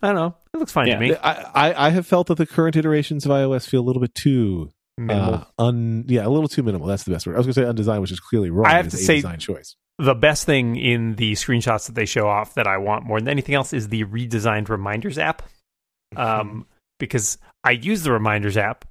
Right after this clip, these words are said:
Speaker 2: uh, because it's convenient, but I hate the Reminders <laughs> app because
Speaker 3: Yes.
Speaker 2: it's shitty. <laughs>
Speaker 3: I was, I, I had friends over for the Memorial Day weekend, and I used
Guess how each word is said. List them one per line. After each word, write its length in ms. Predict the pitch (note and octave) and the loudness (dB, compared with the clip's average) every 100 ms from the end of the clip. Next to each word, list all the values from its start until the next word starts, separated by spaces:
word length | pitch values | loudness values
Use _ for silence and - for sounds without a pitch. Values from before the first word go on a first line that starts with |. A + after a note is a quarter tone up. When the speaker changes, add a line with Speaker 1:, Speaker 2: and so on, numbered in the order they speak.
| _ _ _ _ | _ _ _ _
Speaker 2:
uh, 160 | D3 A2+ | 0 0
because 340 | G#2 B2 A2+ G2+ | 0 -2 -2 -4
it's 120 | - | -6
convenient, 580 | B2 G#2+ D3+ B2 F#2+ - _ _ A2+ | -4 -2 0 0 -4 -12 _ _ 2
but 200 | C#3+ A2 | 2 2
I 120 | F#2+ | -4
hate 580 | - - - F#3+ - - | -8 -8 -4 -4 -6 -8
the 100 | A2+ | -4
Reminders 580 | F#2+ G2 A2+ - - - | -2 0 0 -2 -8 -2
<laughs> 0 | |
app 280 | B2+ - - - - | 0 0 -4 -4 2
because 360 | B2 - A3+ | 2 6 4
Speaker 3:
Yes. 80 | D#3+ | 4
Speaker 2:
it's 140 | - - | 2 0
shitty. 960 | - - B3+ G#3 B2 - - A3+ A#3+ - - | 0 0 2 2 2 0 0 0 -4 -4 -20
<laughs> 160 | _ C3+ | _ 4
Speaker 3:
I 80 | |
was, 220 | C3 A#2+ - - | 4 2 -6 -2
I, 320 | C#3 C3+ A#2+ | 0 2 2
I 20 | |
had 180 | B2+ D3 | 2 2
friends 220 | - F3+ | 2 2
over 180 | D#3+ D#3 | 2 0
for 100 | D3 | 2
the 80 | C#3 | 2
Memorial 320 | B2+ C3 C3 | 4 2 2
Day 100 | B2+ | 2
weekend, 380 | B2 A2+ F#2+ F2+ A#2 | 0 0 -4 -4 -2
and 140 | A2 | 0
I 40 | G#2+ | 0
used 500 | A2 A#2+ A#2 A2 | 0 0 0 -2